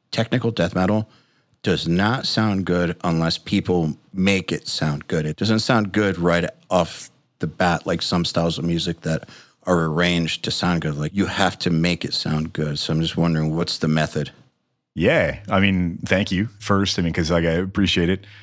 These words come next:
Speaker 2: A lot of the stuff that Surreption writes, to make it sound good, there's just a lot of, uh,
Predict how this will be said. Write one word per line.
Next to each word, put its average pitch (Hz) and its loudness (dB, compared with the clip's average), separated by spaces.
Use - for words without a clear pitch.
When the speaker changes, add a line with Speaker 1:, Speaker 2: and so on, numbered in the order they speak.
Speaker 2:
A 110 4
lot 101 6
of 110 0
the 104 0
stuff 98 0
that 85 2
Surreption 90 0
writes, 85 0
to 101 -2
make 107 2
it 95 -2
sound 95 4
good, 87 2
there's 80 -2
just 73 -4
a 78 -4
lot 78 0
of, 73 -6
uh, 67 -2